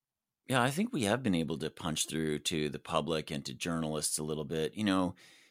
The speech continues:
Canada's a small place. Vancouver's kind of a small place. W-, we know a lot of the people who work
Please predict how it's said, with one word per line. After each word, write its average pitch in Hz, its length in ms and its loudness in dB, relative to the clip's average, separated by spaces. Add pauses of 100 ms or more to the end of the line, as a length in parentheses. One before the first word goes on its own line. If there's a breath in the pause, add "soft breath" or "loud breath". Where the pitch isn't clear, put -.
(140)
Canada's 117 440 4
a 90 80 2
small 90 320 6
place. 127 460 6
Vancouver's 90 720 2
kind 90 180 0
of 82 80 -2
a 85 60 0
small 85 340 2
place. 90 640 2
W-, - 160 -12 (520)
we 92 140 -4
know 95 220 4
a 101 40 6
lot 92 260 6
of 87 40 2
the 85 80 -2
people 90 360 -4
who 85 180 -6
work 82 400 0